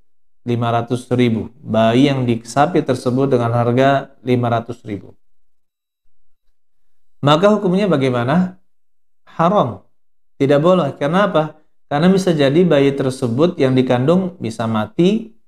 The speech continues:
bisa hidup. Bisa besar, bisa kecil. Bisa satu, bisa tiga, bisa dua, bisa dua lah ya. Bisa dua. Kemudian apa? Bisa cacat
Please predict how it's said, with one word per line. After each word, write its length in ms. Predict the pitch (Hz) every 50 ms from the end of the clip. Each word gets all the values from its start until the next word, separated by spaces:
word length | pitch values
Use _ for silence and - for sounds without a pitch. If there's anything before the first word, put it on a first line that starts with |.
| - - - - - - - - - - -
bisa 240 | 117 110 - - 110
hidup. 400 | 113 120 120 135 123 - - - - _ _ - - - - - _ _ - - -
Bisa 480 | - - 120 123 120 123 - 127 123 120
besar, 720 | 110 120 113 113 - - 143 160 180 190 185 185 - - _ _ _ _ _
bisa 240 | - 107 - - 107
kecil. 560 | - 117 110 - 147 147 135 123 120 117 120 - _ _ _ - - - _ _ _ _ _ 127
Bisa 320 | 123 127 - 139 131 127
satu, 720 | 127 127 127 120 120 123 - 170 180 190 190 190 - - - _ - - _
bisa 400 | _ 117 110 107 - - 123 117
tiga, 400 | 117 - 127 127 135 147 147 156
bisa 320 | 151 131 113 - 117 110 107
dua, 320 | 117 131 147 156 156 -
bisa 240 | - 120 - 120 107
dua 160 | 113 123 131 123 107
lah 60 | 110
ya. 100 | 117 135 143 - - _ _
Bisa 240 | - 123 - 113
dua. 560 | 110 104 120 127 139 147 143 120 - - - _ _ _ _ _ _ _ _ _ _ _ _ -
Kemudian 640 | 131 113 113 117 120 131 139 151 165 170 170 165 - - _ _
apa? 560 | _ 127 123 131 151 165 175 190 - - - _ _ _ _ _ _ _ _ -
Bisa 720 | 127 127 120 123 - 135 127 127 123 123 123 120 - - - -
cacat 560 | - 123 120 - - 175 185 - - -